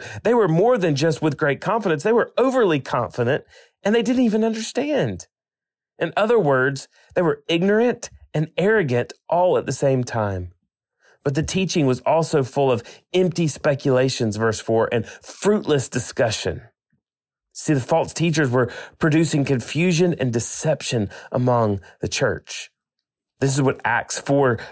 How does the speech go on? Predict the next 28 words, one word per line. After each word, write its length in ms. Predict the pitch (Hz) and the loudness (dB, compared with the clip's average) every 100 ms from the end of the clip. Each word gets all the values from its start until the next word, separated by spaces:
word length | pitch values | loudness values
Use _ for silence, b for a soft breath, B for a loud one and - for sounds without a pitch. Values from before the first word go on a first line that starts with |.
| B | B
verses 300 | 127 135 135 | -2 0 2
eleven 400 | 127 123 120 123 | 2 2 2 0
through 140 | 120 110 | 0 -2
twelve, 360 | 160 147 123 | 2 2 0
Peter 260 | - 151 113 | 0 0 0
says 240 | - 123 120 | 0 -2 0
this. 180 | 147 | -2
He 60 | 135 | 0
says, 180 | 131 123 B B - | -2 -2 B B -2
"This 220 | 156 135 | 0 0
Jesus 540 | - 165 190 139 120 | -2 0 2 2 0
is 140 | - 123 | -2 -4
the 100 | 131 | -4
stone 460 | - 165 170 175 | -2 0 2 2
that 120 | 165 | 0
was 180 | 143 123 | 0 0
rejected 640 | 127 113 139 143 156 135 117 | 0 0 0 0 0 -2 0
by 240 | 135 160 | 0 2
you, 440 | 143 107 101 104 - b b b b - | 2 0 0 -2 -8 b b b b -4
the 140 | 131 | -2
builders, 760 | 110 151 202 175 113 107 - - b b | 0 0 2 2 2 0 -2 -14 b b
which 100 | 139 | -2
has 120 | 156 | 0
become 340 | 160 160 180 175 | 0 2 2 2
the 80 | |
cornerstone." 840 | 165 170 196 208 - - 104 92 87 _ _ _ _ _ _ _ - | 0 0 2 2 0 -2 -2 -2 -6 _ _ _ _ _ _ _ -6
And 180 | 123 135 | -2 2
then 320 | 180 202 151 | 2 2 0